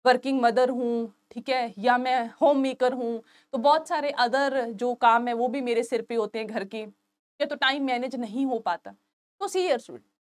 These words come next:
आप अपने सपो-, फैमिली से बैठकर बात करो,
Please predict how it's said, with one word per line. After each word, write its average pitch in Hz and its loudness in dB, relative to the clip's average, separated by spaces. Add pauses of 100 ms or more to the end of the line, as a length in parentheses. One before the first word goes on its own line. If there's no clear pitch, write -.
(160)
आप 392 4
अपने 415 -4 (920)
सपो-, 269 -4
फैमिली 302 0
से 381 -6
बैठकर 294 -4
बात 220 0
करो, 214 -2